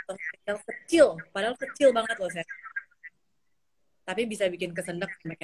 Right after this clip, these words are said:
Jadi begitu gumohnya keluar, kayak ada muntah kecil gitu, ingus semua keluar apa, dan baru dia bisa keluar nangis. Nah, begitu dia nangis,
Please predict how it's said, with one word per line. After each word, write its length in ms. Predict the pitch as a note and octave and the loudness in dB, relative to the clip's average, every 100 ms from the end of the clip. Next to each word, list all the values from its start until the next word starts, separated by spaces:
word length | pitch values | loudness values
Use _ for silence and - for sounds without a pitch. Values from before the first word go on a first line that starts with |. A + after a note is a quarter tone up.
| - - - - - - _ _ _ _ - | -14 -16 -18 -18 -20 -20 _ _ _ _ 2
Jadi 260 | G3 F#3+ C4+ | 6 6 4
begitu 640 | A3+ G3+ - - G#3 G#3 G3+ - - - _ _ | 2 2 2 4 4 4 -4 -14 -20 -20 _ _
gumohnya 640 | F#3+ F#3+ A3+ G#3+ G3+ G#3 | -2 4 6 6 4 0
keluar, 560 | G3+ B3+ C#4 A#3+ G3+ A#3 B3+ _ _ - - G3 | 2 6 8 8 6 0 -12 _ _ -6 -4 -4
kayak 160 | - F#3 - F#3 | -6 -10 -10 -10
ada 140 | - | -8
muntah 380 | F#3+ F#3+ F#3+ F#3 | -6 -6 -8 -8
kecil 380 | - - G3 F#3 | -8 -4 -2 -2
gitu, 400 | F3 F3 E3+ G#3+ C4 _ _ _ _ _ _ | -2 -4 -4 -6 -10 _ _ _ _ _ _
ingus 640 | - C4+ C4 C4 C#4+ D4 - | -2 0 2 4 4 2 -2
semua 480 | C4+ A#3+ A#3+ C4+ C4 | -2 0 -2 -2 0
keluar 560 | B3 A#3+ A#3+ B3 C4+ | 0 2 2 2 -2
apa, 400 | A3 G#3+ - B3+ | -2 -6 -4 -4
dan 320 | B3 G3+ G#3 | 0 0 0
baru 240 | G#3 G3 A3+ A3+ | 0 0 0 2
dia 160 | A3+ A3+ | 0 0
bisa 180 | G#3+ G3+ | -4 -8
keluar 240 | - G3 F#3+ | -2 0 0
nangis. 400 | F#3 F#3+ F#3+ E3+ - - - - - - _ _ _ - | -2 -4 -4 -6 -10 -12 -12 -12 -14 -18 _ _ _ -4
Nah, 160 | F#3+ F#3 | -2 0
begitu 400 | G#3 B3 D#4+ E4+ | 0 0 0 6
dia 160 | C4+ | 6
nangis, 560 | B3 C#4+ F#4 D4+ B3 C#4+ | 6 2 0 -4 -2 -4